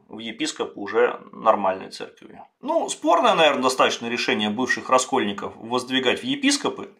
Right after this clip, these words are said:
Но, с другой стороны, ну, человек мог совершить ошибку, потом покаялся. Мы видим, что и Петр совершил ошибку, тоже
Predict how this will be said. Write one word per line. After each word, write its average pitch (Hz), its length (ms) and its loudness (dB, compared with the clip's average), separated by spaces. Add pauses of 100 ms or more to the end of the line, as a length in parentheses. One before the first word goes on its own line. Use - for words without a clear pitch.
(560)
Но, 165 80 2
с 170 60 0
другой 254 260 6
стороны, 202 440 6
ну, 156 200 0
человек - 300 0
мог 247 180 2
совершить 180 440 0
ошибку, - 580 -2 (140)
потом - 280 4
покаялся. 277 640 4
Мы 202 200 -6
видим, 269 260 -6
что - 160 -4
и 233 80 2
Петр 262 360 0
совершил 143 500 -2
ошибку, 120 380 -2
тоже - 380 -4